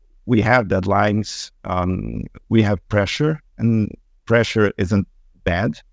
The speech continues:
by itself, I would say. A bit of pressure is good. Um, but apart from that, um, we should never forget the human side of this e-, equation. Uh, I was thinking about the Ag-, Agile Manifest. And, uh, if you, historically speaking, if you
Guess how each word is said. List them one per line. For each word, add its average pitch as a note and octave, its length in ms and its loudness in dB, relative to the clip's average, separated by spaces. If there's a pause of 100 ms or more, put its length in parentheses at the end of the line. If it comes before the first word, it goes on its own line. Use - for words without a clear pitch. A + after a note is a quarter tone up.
(140)
by C3 100 -2
itself, D3 640 0
I A2 60 -6
would A2 140 -8
say. A2+ 260 4
A - 260 -12
bit - 100 -8
of - 120 -10
pressure G2 300 -6
is F#2 140 -6
good. A#2 260 0 (100)
Um, A2 560 6
but A#2 340 4
apart C#3 440 0
from A#2 220 0
that, F#2+ 500 -4 (100)
um, F#2+ 360 -2
we A2 120 0
should A#2 220 -2
never A2 520 2
forget F#2+ 420 2
the F2+ 80 0
human A#2 380 0
side E2+ 480 -4 (360)
of - 140 -20
this - 180 -8
e-, - 220 -10
equation. G2 640 -2
Uh, F#2 320 -6
I G2 120 -4
was G#2+ 220 0 (160)
thinking C3 340 2
about G#2 320 4
the G2 120 0
Ag-, - 120 -6 (160)
Agile G#2+ 420 2
Manifest. F#2+ 760 -4 (100)
And, G#2 200 2
uh, G#2+ 60 4
if G2 260 0
you, G#2+ 200 4
historically A2 800 2
speaking, F#2 540 -2
if F2 140 -2
you G2+ 160 2